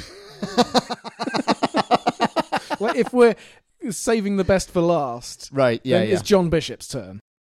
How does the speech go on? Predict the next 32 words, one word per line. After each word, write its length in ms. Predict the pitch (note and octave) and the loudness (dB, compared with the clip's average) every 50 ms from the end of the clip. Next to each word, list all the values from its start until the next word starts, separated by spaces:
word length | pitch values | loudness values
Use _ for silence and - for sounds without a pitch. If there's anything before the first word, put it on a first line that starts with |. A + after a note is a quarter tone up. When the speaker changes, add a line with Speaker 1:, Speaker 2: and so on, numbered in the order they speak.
| _ _ _ | _ _ _
Speaker 2:
Yeah, 160 | D3 D3 D3 - - _ _ _ _ | 2 4 4 2 0 _ _ _ _
yeah. 140 | - C3+ A#2 - - _ _ - | -12 -12 -12 -12 -16 _ _ -8
He's 460 | A#2+ D#3 D#3 D#3 D3 B2 - - _ - | -4 0 2 2 2 0 -2 -8 _ -2
one 160 | C#3 C#3 C3 | 0 2 2
of 80 | A2+ | 2
the 80 | G#2+ G#2 | 2 0
weakest 440 | A2 A#2+ B2 A2 - - G#2 - - | 2 2 0 0 0 -4 -4 -4 -2
links 360 | A2 G2 F2+ F2+ F2+ - - | -2 -2 -2 -4 -6 -6 -6
of 140 | G2+ - - | -6 -4 -4
this 180 | F#2 F#2 - | -4 -2 2
episode, 540 | A2 G2 - - G2+ - - G2 - - - - - - - - | 2 2 2 0 -2 -4 -4 -4 -6 -6 -10 -14 -20 -20 -20 -14
right? 400 | - - G2 G#2 A#2 A2+ - - - - - - - - | -8 -4 -4 -4 -4 -4 -8 -14 -18 -20 -20 -20 -12 -8
Speaker 1:
Yeah. 160 | - - - - - _ _ _ | -8 -8 -8 -12 -20 _ _ _
Speaker 2:
He 260 | - C#3+ D3 D3 C#3+ - - | 0 2 2 2 2 0 -6
cannot 400 | - - - D3 D3+ D3 C3+ - | -10 -4 -2 0 2 2 2 2
act. 540 | - G2+ F#2 F#2 - - - - - - _ _ _ _ - | -2 -6 -10 -10 -12 -16 -20 -20 -20 -20 _ _ _ _ -2
Speaker 1:
But 80 | A3 | 0
also, 240 | A#3 A3+ G3+ G#3 G3 | 0 2 2 2 2
he's 180 | F#3+ F#3+ E3 - | 2 2 0 0
given 380 | - G3 F3+ E3+ F3 E3 D#3 | 2 2 2 4 2 0 0
the 80 | C#3+ D3+ | 0 0
worst 460 | C#3 B2+ C#3+ C#3+ C#3 C3+ - - - | 0 2 2 2 2 0 -2 -4 -8
material. 560 | C3 A#2+ - C#3 C3 A2 F2+ C#2+ - F2+ G2+ - _ _ _ - | -10 -8 -6 -6 -6 -6 -8 -12 -16 -20 -20 -20 _ _ _ -8
Speaker 2:
Yeah, 300 | - E3 E3+ A#3+ A#3+ E3 | -4 0 2 4 4 4
he's 220 | C3+ C#3 D3 - - | 4 4 2 0 -4
given 400 | - - A#3 C4+ E4 A4 G#4 D#4+ | -4 -4 -4 -4 -2 -4 -6 -6
scenes 580 | - - - - G3 G#3+ B3 C4 G#3+ C#3 A#2 | -6 -6 -4 -2 -2 0 0 0 -2 -2 -2
with 260 | A#2 C3 B2+ - - - | 0 -2 -2 -2 -4 -4
great 380 | B2 B2+ C#3 D3+ D3 - - | -2 -2 -2 -2 -4 -6 -6
potential, 720 | - C3+ - - C3+ C#3 D#3 C#3 - - F2+ F2+ G#2+ A2+ - _ _ - | -4 -4 -2 0 0 0 -2 -2 -6 -8 -10 -12 -12 -16 -20 _ _ -4
and 180 | C3 C3 B2+ | -2 0 0
then 500 | B2+ C3+ C3 C3 C3+ C3 C3 B2+ B2+ - | 2 2 2 2 2 0 0 -2 -4 -6